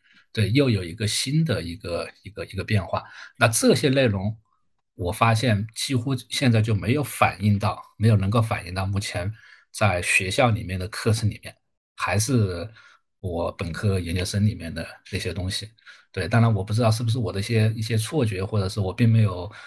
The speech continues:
呃，能够很好的观察得到。对，但是呢，我确实觉得，而且呢，现在学校里面的一些学生其实也有一个，一个趋势，是什么趋势呢？就是普遍对软件工程这件事情啊，没有那么的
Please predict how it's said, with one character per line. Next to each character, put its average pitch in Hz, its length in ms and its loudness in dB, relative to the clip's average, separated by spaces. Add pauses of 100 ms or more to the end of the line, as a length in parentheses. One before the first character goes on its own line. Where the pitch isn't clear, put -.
(180)
呃， 92 140 -6
能 95 160 -4
够 107 180 4
很 104 180 0
好 110 160 0
的 95 80 -6
观 123 200 -2
察 113 140 0
得 104 100 0
到。 139 220 0 (380)
对， 98 220 -4
但 107 120 0
是 113 100 0
呢， 117 60 4
我 107 140 2
确 - 180 -4
实 104 200 -2
觉 - 180 -10
得， 95 160 -6
而 117 120 2
且 123 100 2
呢， 113 180 6
现 127 160 0
在 117 200 2 (260)
学 - 300 0
校 170 200 -2
里 123 100 -18
面 113 160 -18
的 127 60 -12
一 - 20 -8
些 151 140 -8
学 - 340 -2
生 196 180 2 (120)
其 - 180 -2
实 120 180 2 (300)
也 113 180 4
有 175 140 4
一 101 100 -4
个， 95 280 -8
一 95 100 -14
个 95 80 -6
趋 - 240 -4
势， 107 240 -2
是 - 140 -10
什 110 100 2
么 101 80 -2
趋 117 180 -4
势 131 120 2
呢？ 120 100 4
就 113 100 2
是 110 200 0 (460)
普 101 280 0
遍 131 540 2
对 127 300 0
软 92 180 -2
件 95 100 -8
工 151 140 2
程 135 100 2
这 123 120 -4
件 123 100 4
事 131 180 -4
情 110 180 -4
啊， 98 120 -6 (160)
没 110 160 2
有 117 80 4
那 180 180 6
么 185 200 6
的 - 200 -6